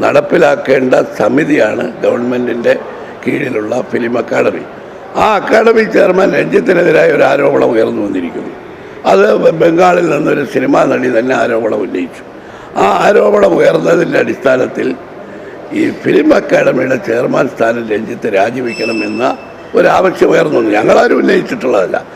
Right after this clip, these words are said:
ഇപ്പോൾ യൂത്ത് കോൺഗ്രസ്സുകാർ ആ ആവശ്യം ഉന്നയിച്ചുകൊണ്ട് സമരം നടത്തുന്നു. ശരിയല്ലേ? അങ്ങനെ ഒരു ആരോപണം വരുമ്പോൾ മുഖ്യമന്ത്രിയും സാംസ്കാരിക മന്ത്രിയും പറഞ്ഞത്,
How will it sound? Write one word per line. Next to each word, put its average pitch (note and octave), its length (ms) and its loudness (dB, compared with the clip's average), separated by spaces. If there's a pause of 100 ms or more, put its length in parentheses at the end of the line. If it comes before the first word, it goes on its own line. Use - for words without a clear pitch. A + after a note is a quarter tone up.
(160)
ഇപ്പോൾ - 220 -6
യൂത്ത് - 260 -6
കോൺഗ്രസ്സുകാർ C#3+ 600 2 (520)
ആ D3 80 2 (120)
ആവശ്യം E3 400 0
ഉന്നയിച്ചുകൊണ്ട് C3 500 -2 (100)
സമരം B2+ 340 0
നടത്തുന്നു. - 380 -6 (320)
ശരിയല്ലേ? D#3 460 2 (800)
അങ്ങനെ F3+ 300 4
ഒരു - 160 4
ആരോപണം E3+ 520 2
വരുമ്പോൾ - 340 2 (120)
മുഖ്യമന്ത്രിയും A#2+ 720 0 (540)
സാംസ്കാരിക F3 680 2
മന്ത്രിയും B2+ 400 -2
പറഞ്ഞത്, G#2+ 380 -2